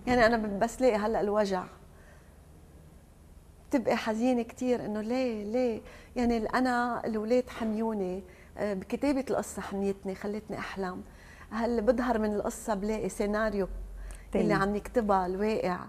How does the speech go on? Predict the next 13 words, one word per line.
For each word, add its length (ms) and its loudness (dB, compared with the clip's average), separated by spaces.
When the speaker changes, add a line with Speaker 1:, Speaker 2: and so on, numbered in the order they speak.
Speaker 1:
ليه 200 4
عم 180 0
بيكون 300 -2
هالقد 400 -2
قاسي 440 0
ومشوه 600 -2
للإنسان 760 -2
Speaker 2:
مم. 340 2
Speaker 1:
وبيخوف 720 2
هالقد 380 0
ليه؟ 380 0
يعني 260 0
وين 320 4